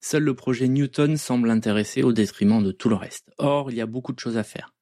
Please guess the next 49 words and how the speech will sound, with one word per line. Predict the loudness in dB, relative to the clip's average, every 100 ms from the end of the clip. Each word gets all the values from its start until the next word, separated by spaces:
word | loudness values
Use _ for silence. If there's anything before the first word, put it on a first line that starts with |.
| _ -2
Mais |
cela | 2 4 4
l'ennuie. | 2 2 0 -4 -14 -14
Il | -12
préfère | -8 -6 -4 0
déblatérer | 0 2 0 0 0 2
devant | 0
la | 0 -2
presse | -2 -4
sur | -2 -6
le |
futur | -4 -6 -2 0
de |
l'informatique | 0 -2 -4 -4 -6 0
ou |
encore | 0 0 -6
participer | -10 -12 -14 -8 -2
à | -2
la | 0
campagne | -4 -2 -4
présidentielle | -2 -4 0 -2 -2 -4 0
de |
Bill | 0 -2 -4
Clinton. | 0 2 2 -4 -6 -16 _ -6
Pour | -4
terminer | -2 -2 -2
la | -4
page | -2 -4 -2
John | -2
Scully, | -2 -4 0 4 4
je | 4
vous | 0
propose | 0 -4 0 0
de | 2
vous | 0
faire | -2 -4
part | -6 -6
de | -8
ses | -8
prédictions | -12 -6 -8 -6 -4 -2 -2 _ _ -4
faites | -4 -2 -2
en |
mille | 0
neuf | 0 -2
cent | -6
quatre-vingt-sept | -8 -8 -8 -4 -6 -6 _ _ _ _ _ -4
dans | 0
le | 2 2
journal | 0 0 -4